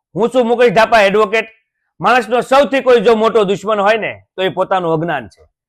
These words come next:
તો ખેડૂત મિત્રો, આજે આપણે આજના વીડિયોમાં વાત કરવા જઈ રહ્યા છીએ કે જો તમે ખેડૂત ખાતેદાર નથી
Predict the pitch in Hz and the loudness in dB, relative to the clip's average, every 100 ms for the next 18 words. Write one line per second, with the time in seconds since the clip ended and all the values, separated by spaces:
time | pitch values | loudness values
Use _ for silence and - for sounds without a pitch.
0 | _ _ _ _ _ 226 202 247 254 277 | _ _ _ _ _ -6 -2 -2 0 -2
1 | 285 262 240 262 247 254 262 220 214 226 | 2 4 4 4 2 2 2 2 2 2
2 | 285 269 254 262 254 220 233 240 233 233 | 0 0 0 0 2 2 2 0 0 0
3 | 202 226 240 233 214 220 214 196 233 240 | 2 0 0 -2 -2 -4 -2 -2 -2 -4
4 | 240 - 185 220 247 - 208 214 214 214 | -10 -10 -6 -6 -6 -4 -4 -2 -2 -2
5 | 185 214 254 156 | 0 -4 -2 -6